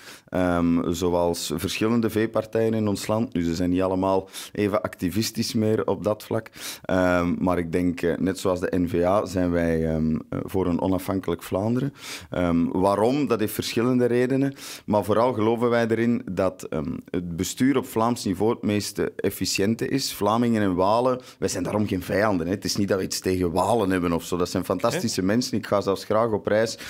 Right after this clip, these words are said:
Speaker 1: zo eens een weekendje naar de Ardennen of zo. Ik vind dat fantastisch. Maar we moeten gewoon kunnen toegeven dat wij twee verschillende landen zijn. We hebben totaal verschillende culturen.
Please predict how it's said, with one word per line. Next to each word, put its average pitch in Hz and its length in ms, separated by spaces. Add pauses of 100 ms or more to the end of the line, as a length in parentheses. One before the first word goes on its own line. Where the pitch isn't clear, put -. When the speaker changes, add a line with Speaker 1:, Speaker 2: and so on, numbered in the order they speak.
(220)
Speaker 1:
zo 107 100
eens 98 120
een 95 60
weekendje 107 440
naar 92 180
de 85 60
Ardennen 98 400
of 110 60
zo. - 120
Ik 117 100
vind - 80
dat 95 100
fantastisch. - 600 (320)
Maar 101 120
we 104 80
moeten 139 220
gewoon 123 240
kunnen 107 240
toegeven 123 440
dat 117 100
wij 95 100
twee 117 500 (340)
verschillende 143 840
landen 139 320
zijn. 139 120
We 139 60
hebben 107 220
totaal 131 420
verschillende 117 420
culturen. 120 640